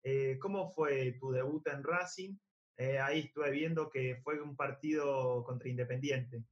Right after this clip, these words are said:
¿Te pesó haber jugado tu primer partido con Racing frente a Independiente? ¿Cómo fue eso?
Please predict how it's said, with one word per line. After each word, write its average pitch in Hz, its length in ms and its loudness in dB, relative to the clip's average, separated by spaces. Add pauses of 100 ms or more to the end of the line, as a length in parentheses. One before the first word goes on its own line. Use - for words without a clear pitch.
(420)
¿Te 135 100 -2
pesó 190 800 0
haber 131 220 -4
jugado 143 560 0
tu 117 100 -12
primer 127 340 0
partido 127 960 2 (120)
con 135 200 -2
Racing 135 540 -2
frente 123 360 -2
a 123 40 0
Independiente? 135 880 -2
¿Cómo 160 260 -4
fue 127 160 0
eso? 120 260 -8